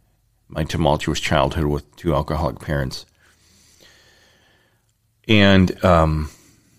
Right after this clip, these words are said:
Mike Williams has outlined how, and I'm convinced, based off of the facts, he has facts showing these things, that the Beatles didn't even play their own musical instruments on their first six or seven records,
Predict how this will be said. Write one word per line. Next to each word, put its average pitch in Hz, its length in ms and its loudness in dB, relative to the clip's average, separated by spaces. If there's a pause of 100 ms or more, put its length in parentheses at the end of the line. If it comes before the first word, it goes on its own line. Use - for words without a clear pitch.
(100)
Mike 101 320 2
Williams 101 340 4
has 87 160 2
outlined 82 540 2
how, 78 520 0 (640)
and 87 140 4
I'm 87 100 4
convinced, 85 720 0
based 92 240 2
off - 200 2
of - 60 -18
the 73 80 -6
facts, 80 440 0
he 87 100 0
has 71 180 -2
facts - 680 -4 (640)
showing 92 400 2
these 80 180 -2
things, 76 260 -2
that 87 140 -6
the 78 80 -4
Beatles 82 420 -2
didn't 87 240 0
even 76 160 -4
play 82 240 0
their 76 220 -2
own 78 260 -4 (120)
musical 82 420 -6
instruments 76 540 -4 (100)
on 82 200 0
their 73 120 -4
first - 400 -2
six - 260 -4
or 78 40 -8
seven 73 360 -4
records, 71 540 -8